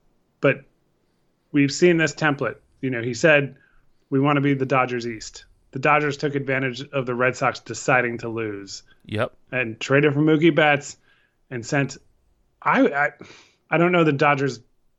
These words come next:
Speaker 1: overall organization well enough, but I think the Dodgers gave up a little bit more for Mookie Betts than the Me-,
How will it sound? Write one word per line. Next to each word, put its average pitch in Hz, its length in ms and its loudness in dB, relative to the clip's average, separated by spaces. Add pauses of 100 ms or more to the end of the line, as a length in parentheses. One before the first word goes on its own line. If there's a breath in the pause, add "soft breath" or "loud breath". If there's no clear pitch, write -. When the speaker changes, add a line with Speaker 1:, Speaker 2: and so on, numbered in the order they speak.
(500)
Speaker 1:
overall 143 440 0
organization 127 580 -4
well 117 160 -4
enough, 113 260 -4 (540 soft breath)
but 117 100 0
I 135 60 2
think 220 160 2
the 202 80 4
Dodgers 160 340 2
gave 156 200 2
up 151 120 0
a 135 40 0
little 139 360 2
bit 151 160 0
more 147 180 2
for 139 100 -6
Mookie 131 300 0
Betts 123 240 -2
than 120 140 -4
the 120 60 -6
Me-, 117 280 -8